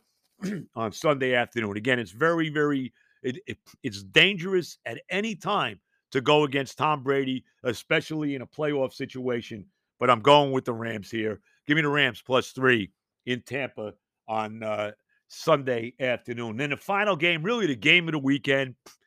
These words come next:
C B S, Jim Nantz, Tony Romo, six thirty kickoff Sunday evening in Kansas City, a rematch of last year's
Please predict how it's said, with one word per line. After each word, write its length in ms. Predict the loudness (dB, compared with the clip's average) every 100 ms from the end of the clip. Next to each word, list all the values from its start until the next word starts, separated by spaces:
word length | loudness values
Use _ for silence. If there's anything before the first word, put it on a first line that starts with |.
| _ _
C 240 | -6 -6
B 220 | -2 0
S, 220 | 2 0 -2
Jim 240 | -6 -4
Nantz, 260 | -4 -6 -8
Tony 280 | -10 -8
Romo, 500 | -6 -6 -4 -4 -4 -6 _ _ _
six 340 | -8 -2 -2 2
thirty 340 | 4 4 2
kickoff 500 | -4 -4 0 2 2 -2 _ _ _ _
Sunday 540 | -4 2 2 4 2
evening 640 | 2 -2 -4 -2 -2 -2 -6 _ _ -4
in 220 | -4 -4
Kansas 560 | -6 -6 -6 -8 -12
City, 400 | -4 -2 -2 -4 -10 _ -2
a 80 |
rematch 800 | -2 0 -2 0 0 -2 -6 -16 -4
of 180 | -4 0
last 360 | 0 0 -2
year's 260 | -4 -4